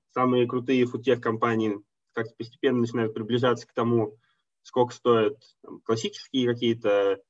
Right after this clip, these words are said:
компании в еде, которые занимаются, там, производством в сельском хо-, в сельском хозяйстве, там, всякие Unilever и так далее. Но, с другой стороны, если на части справа посмотреть, а, количество, ну, проникновения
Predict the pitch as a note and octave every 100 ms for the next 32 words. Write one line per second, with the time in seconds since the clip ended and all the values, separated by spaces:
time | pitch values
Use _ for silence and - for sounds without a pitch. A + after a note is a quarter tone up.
0 | _ A2+ A2 A2 G#2+ F#2+ G#2 G#2 G#2 F#2+
1 | F2+ F#2 F#2 G2+ F#2+ - F2 F2 F#2 F#2+
2 | G#2 B2 A#2+ G#2 G#2 G2+ - G2 G2 F2+
3 | - G2+ F#2+ A#2 A#2 - G#2+ C3+ D3 -
4 | A#2 A2 A2 - _ _ _ - F2+ F#2
5 | F#2 F#2 F#2 G2 G#2 G2+ C3+ A2 G#2 G2+
6 | G2 F2+ F2 F2 _ _ - B2 A#2 C3
7 | D3 - A#2+ A2+ G#2+ A2 A2 A2 A2 A#2+
8 | A2+ B2 B2+ A2+ - G#2+ G2+ A2+ A#2+ A#2+
9 | - G2+ G2 F#2+ A2 A#2 - - G#2+ G2+
10 | G2 _ _ - C#3+ C#3 B2+ A#2 C3 C3+
11 | C#3 B2+ A#2 A2